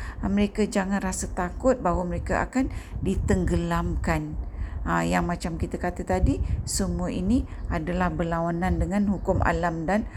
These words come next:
uh, hukum akal manusia. Masuk dalam laut, ada air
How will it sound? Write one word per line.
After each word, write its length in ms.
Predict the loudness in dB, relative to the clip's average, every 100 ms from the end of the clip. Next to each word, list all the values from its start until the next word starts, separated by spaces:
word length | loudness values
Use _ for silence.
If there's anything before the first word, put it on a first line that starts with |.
| -2 -2 -4
uh, 400 | -4 -2 -2 -2 -2 -2
hukum 320 | 2 2 2
akal 400 | 0 0 0 2
manusia. 640 | 0 -2 0 0 2 2
Masuk 320 | 2 -2 -4
dalam 400 | -4 -2 -2 -2
laut, 240 | 2 4 2 -2 -10 -6
ada 480 | -4 0 2 2
air 80 | 0